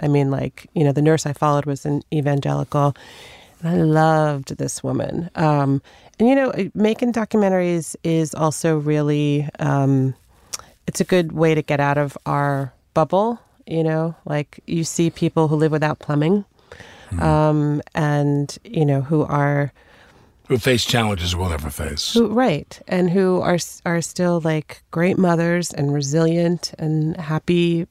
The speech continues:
Speaker 1: people. And, um, but, you know, things are hard. And, you know, a lot of these, so then my third film was about abortion providers in the South. As my mother said, "Another comedy." <laughs> What drives me is what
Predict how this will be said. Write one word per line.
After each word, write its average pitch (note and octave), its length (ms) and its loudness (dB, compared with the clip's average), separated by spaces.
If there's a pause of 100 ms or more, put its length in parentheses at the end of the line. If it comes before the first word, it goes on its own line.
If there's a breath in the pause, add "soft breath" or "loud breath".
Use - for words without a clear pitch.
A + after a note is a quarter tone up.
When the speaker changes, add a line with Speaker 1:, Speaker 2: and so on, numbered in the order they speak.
Speaker 1:
people. E3+ 540 0 (560 loud breath)
And, D#3 720 2 (140)
um, D3 640 2 (320)
but, F3+ 220 0
you A3 160 2
know, A#3+ 160 0
things B3 360 0
are B3+ 80 -4
hard. G#3+ 480 -2 (720 loud breath)
And, D#3+ 560 4 (160)
you F#3+ 120 2
know, D3 480 0
a - 140 -4
lot B3 240 0
of B3 80 -2
these, G#3+ 200 -2 (120)
so F#3+ 100 0
then F#3 220 4
my D#3+ 160 2
third A3+ 300 -2
film D#3 260 2
was D3 300 -2
about C#3+ 260 0
abortion D3+ 440 0
providers C#3 720 -4 (100)
in D3+ 120 0
the D3 80 0
South. C3+ 340 0
As D#3 120 -4
my E3+ 100 4
mother E3 220 2
said, D3 220 -2
"Another E3 440 2
comedy." C#3 680 0 (160)
<laughs> - 120 -8 (640 loud breath)
What G3 400 0
drives G#3 500 0
me F3 180 0
is D3+ 220 -2
what F#3+ 420 0